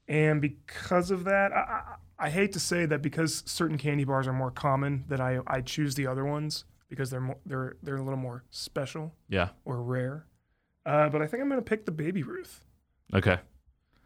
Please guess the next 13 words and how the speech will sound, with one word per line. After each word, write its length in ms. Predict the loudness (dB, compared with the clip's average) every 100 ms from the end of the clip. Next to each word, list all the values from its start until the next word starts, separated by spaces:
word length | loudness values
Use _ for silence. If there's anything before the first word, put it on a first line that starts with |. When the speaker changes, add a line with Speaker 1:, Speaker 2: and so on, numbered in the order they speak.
| _ _ 4
Speaker 2:
Um, 520 | 6 8 8 6 4 -2
Speaker 1:
I 60 | 2
do 140 | 6 8
love 240 | 8 8
Almond 300 | 4 4 0
Joy 200 | -2 -2
though. 300 | -4 -6 -8 -14 _
Make 220 | -14 -8
sure 160 | -4 -2
that 340 | -2 -4 -8
people 260 | -8 -6 -6
understand 400 | -8 -12 -12 -12
that. 220 | -14 -18